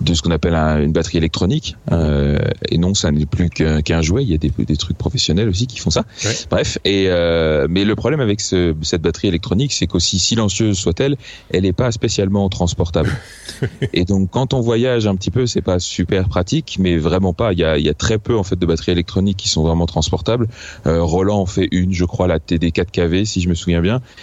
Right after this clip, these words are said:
Speaker 1: euh, qui peut être mise dans une espèce de valise, euh, sac, euh, voilà, et qui peut vaguement être transportée,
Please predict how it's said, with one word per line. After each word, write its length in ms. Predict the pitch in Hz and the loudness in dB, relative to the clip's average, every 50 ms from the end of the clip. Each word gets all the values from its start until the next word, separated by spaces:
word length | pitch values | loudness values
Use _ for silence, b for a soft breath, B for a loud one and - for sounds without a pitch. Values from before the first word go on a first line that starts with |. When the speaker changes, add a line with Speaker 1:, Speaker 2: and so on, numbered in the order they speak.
| B B B - | B B B -2
Speaker 1:
euh, 460 | 80 85 85 85 82 82 80 78 80 | 0 2 2 2 2 2 2 2 0
qui 180 | 80 - - 92 | 0 -2 -4 -2
peut 240 | 90 101 98 98 98 | 0 0 2 2 0
être 140 | 87 - 101 | 0 0 0
mise 260 | 101 101 101 98 92 | 0 0 0 0 0
dans 140 | 98 95 87 | 0 0 0
une 200 | 80 90 85 82 | 0 0 0 0
espèce 340 | 80 - - 90 85 82 76 | -2 0 0 -2 -2 0 0
de 80 | 85 | 0
valise, 580 | 82 80 82 80 80 80 85 87 85 80 73 80 | 0 2 2 0 2 2 2 2 2 2 2 2
euh, 420 | 80 78 76 76 73 73 73 73 | 2 2 2 2 2 2 2 0
sac, 420 | 73 - - 80 80 80 - - 73 | 0 0 0 0 0 0 0 0 0
euh, 80 | 73 73 | 0 2
voilà, 240 | 73 78 82 95 85 | 2 2 2 0 0
et 40 | |
qui 140 | 80 - - | -2 -4 -8
peut 160 | - - 78 73 | -4 -2 0 0
vaguement 440 | 71 73 82 92 90 85 90 90 82 | 0 0 0 0 0 0 0 0 0
être 80 | - | -2
transportée, 580 | - - 80 76 - - 92 - - 131 139 | -2 -4 -4 -4 -2 -4 -4 -2 -2 -2 -2